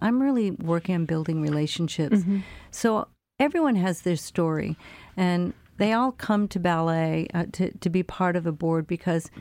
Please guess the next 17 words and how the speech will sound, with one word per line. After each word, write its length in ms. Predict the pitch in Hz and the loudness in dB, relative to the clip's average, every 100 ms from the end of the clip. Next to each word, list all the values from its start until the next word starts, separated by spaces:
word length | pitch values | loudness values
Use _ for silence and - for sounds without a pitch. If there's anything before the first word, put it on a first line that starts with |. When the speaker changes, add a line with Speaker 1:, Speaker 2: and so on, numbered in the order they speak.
| - - - | -20 -8 -2
Speaker 1:
they've 200 | 302 - | -2 0
got 140 | 277 | 0
a 60 | 208 | -2
thread. 520 | - 170 160 - - - - - | -4 -2 -2 -4 -10 -16 -20 -2
There's 220 | 214 226 | 0 0
some 260 | - 226 214 | 0 0 0
kind 240 | 202 180 | 0 -2
of 80 | 160 | -2
story 400 | - 180 165 170 | -4 0 0 0
there. 300 | 165 160 160 | 0 0 0
And 240 | 175 180 | 0 0
when 120 | 202 | 2
you 160 | 247 381 | 0 0
understand 680 | 330 233 214 - 185 175 185 | 0 0 -2 -2 -2 0 0
that 140 | 180 | -2
about 260 | 180 170 - | 0 -2 -4
someone, 480 | - 170 170 170 | -4 -2 0 0